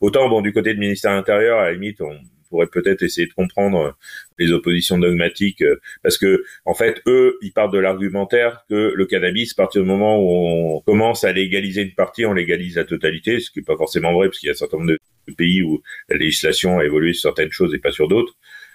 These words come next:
Mais globalement, à partir du moment où on parle du cannabis, on fait la promotion du cannabis, ce qui est totalement faux aussi, hein. Mais, mais c'est, c'est vraiment du dogme. C'est du dogme et, et des, un espèce d'inconscient collectif. Alors, ça,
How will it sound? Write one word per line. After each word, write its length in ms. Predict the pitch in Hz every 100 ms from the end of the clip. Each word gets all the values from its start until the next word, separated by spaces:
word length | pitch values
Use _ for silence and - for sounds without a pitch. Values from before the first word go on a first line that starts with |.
| _ _
Mais 260 | 90 104 90
globalement, 640 | 92 90 90 104 120 113
à 400 | - _ _ -
partir 220 | 90 101
du 60 | 107
moment 220 | 117 117
où 20 |
on 40 | 98
parle 160 | 101
du 100 | 98
cannabis, 380 | 92 95 104 123
on 80 | 104
fait 80 | 95
la 80 | 92
promotion 380 | 95 95 107
du 100 | 101
cannabis, 380 | - 87 95 85
ce 40 | -
qui 100 | 80
est 140 | -
totalement 380 | - 80 85 92
faux 160 | -
aussi, 280 | 120 120 120
hein. 80 | 80 - - -
Mais, 200 | 92 104 104
mais 160 | 117
c'est, 200 | 120 127 -
c'est 180 | - 107
vraiment 340 | 110 113 131
du 140 | 120 104
dogme. 400 | 107 92 82 76
C'est 160 | - 85
du 140 | 95
dogme 380 | 113 135 135 123 - - -
et, 140 | 101 104 -
et 80 | 92
des, 180 | 95 92 90 -
un 100 | 95
espèce 380 | 104 - 110 87
d'inconscient 540 | 95 95 123 - 131
collectif. 420 | 120 101 - 143
Alors, 260 | 101 85 - - - -
ça, 180 | 101